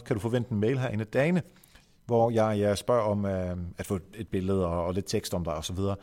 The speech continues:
som vi kan skrive ind i bogen. Øh, jeg tror faktisk, vi har fået en, en rigtig fed løsning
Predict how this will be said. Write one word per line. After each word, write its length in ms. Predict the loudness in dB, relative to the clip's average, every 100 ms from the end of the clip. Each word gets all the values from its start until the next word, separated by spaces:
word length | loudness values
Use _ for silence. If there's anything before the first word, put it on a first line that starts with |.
| -14 -10
som 160 | -2 0
vi 60 |
kan 100 | 2
skrive 220 | 2 2 2
ind 180 | 0 0
i 80 | 2
bogen. 340 | 2 2 -2 -4
Øh, 380 | -4 -4 -4 -4
jeg 100 | -6
tror 140 | -2 0
faktisk, 200 | 2 2
vi 60 |
har 60 | 2
fået 160 | 2
en, 80 | 2 -2
en 180 | 0 0
rigtig 220 | -2 -8
fed 400 | -12 -4 -4 0
løsning 500 | 0 0 -2 -6